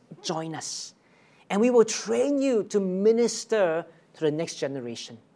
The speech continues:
So you can see that we need guys everywhere in the church,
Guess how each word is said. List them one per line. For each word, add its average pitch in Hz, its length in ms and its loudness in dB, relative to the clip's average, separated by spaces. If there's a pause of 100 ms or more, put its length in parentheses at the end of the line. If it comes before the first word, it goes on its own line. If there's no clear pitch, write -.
(560)
So 302 200 0
you 294 60 4
can 233 160 6
see 294 420 0
that 214 220 2
we 208 140 0
need 220 300 2
guys 214 520 2
everywhere 202 520 2
in 190 100 -4
the 165 80 -4
church, - 580 -8